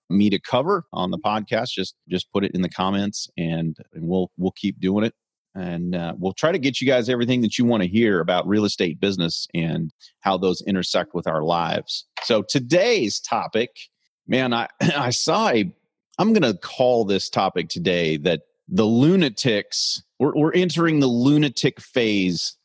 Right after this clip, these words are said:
of the real estate market. And, uh, what do I mean by that? Couple of things, man. I, <laughs> I, I am, uh, routinely hearing either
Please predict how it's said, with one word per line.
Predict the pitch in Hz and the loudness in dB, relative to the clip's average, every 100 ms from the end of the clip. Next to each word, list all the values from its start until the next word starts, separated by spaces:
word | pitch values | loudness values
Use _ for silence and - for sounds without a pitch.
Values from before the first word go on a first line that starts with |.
| _ _ _ 98 | _ _ _ 0
of | 98 | 2
the | 101 | 2
real | 104 101 | 2 2
estate | 92 95 80 | 0 0 -2
market. | 82 76 - - _ _ _ - | -2 -4 -6 -12 _ _ _ -4
And, | 87 82 85 | 0 2 2
uh, | - | 2
what | 131 220 | 2 4
do | 214 | 4
I | 135 | 2
mean | 123 | 2
by | 95 82 | 2 0
that? | 80 - _ _ _ - | -4 -10 _ _ _ -2
Couple | 180 226 202 | 0 2 0
of | 147 | 2
things, | 160 110 90 | 0 0 -2
man. | 107 101 | -4 -2
I, | 113 - - _ _ | -2 -6 -12 _ _
<laughs> | - - - | -20 -18 -8
I, | - 123 - _ - - - - 113 117 - | -4 -2 -4 _ -20 -20 -20 -20 -18 -14 -2
I | 123 170 | 0 4
am, | 175 147 139 | 4 6 6
uh, | 123 117 | 4 2
routinely | 110 120 117 - - 151 156 156 147 139 | 2 4 4 0 0 2 4 4 4 2
hearing | 120 127 123 117 107 104 - | 2 2 4 4 4 2 4
either | 120 110 107 101 | 4 4 4 2